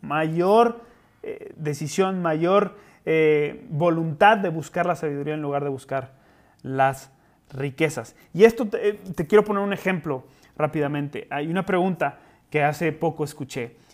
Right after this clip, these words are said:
Es, ¿qué prefieres? ¿Tener que te den el día de hoy un millón de dólares, pero adelantar tu vida diez años?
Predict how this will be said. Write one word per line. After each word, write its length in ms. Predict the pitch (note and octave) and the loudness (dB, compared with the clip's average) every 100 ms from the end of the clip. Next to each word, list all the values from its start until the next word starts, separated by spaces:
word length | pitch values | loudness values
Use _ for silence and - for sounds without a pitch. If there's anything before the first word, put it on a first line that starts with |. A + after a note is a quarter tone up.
| - | -2
Es, 180 | D#3 D3+ | -2 0
¿qué 200 | - A#3+ | 4 4
prefieres? 840 | B3+ B3+ - F3+ B2 A#2 - _ _ _ _ _ _ _ _ _ | 4 0 4 2 2 -6 -20 _ _ _ _ _ _ _ _ _
¿Tener 480 | F#3 F3 G#3 A3+ G#3+ | 0 2 4 2 2
que 100 | F#3+ | -2
te 140 | F3 | 0
den 240 | F3+ G#3+ A3+ | 4 4 2
el 220 | F#3 D#3+ | -4 0
día 220 | F#3+ G#3+ | 4 4
de 120 | G3 | 4
hoy 160 | D#3 D3 | 0 0
un 200 | F3+ G#3 | -2 0
millón 300 | A3 F#3 E3+ | 2 0 0
de 80 | D#3+ | 0
dólares, 560 | C#3 C3+ E3+ A3+ - _ _ _ _ _ - | 0 0 -2 -4 -12 _ _ _ _ _ 0
pero 220 | G3 F3 | 4 6
adelantar 560 | E3 D#3+ D#3+ E3+ F#3+ | 4 2 0 0 0
tu 100 | A3 | 0
vida 220 | G3+ G3 F#3 | 4 4 6
diez 280 | F#3 F#3 | 2 2
años? 480 | E3+ F3+ C4+ - - | -2 -2 -4 -8 -20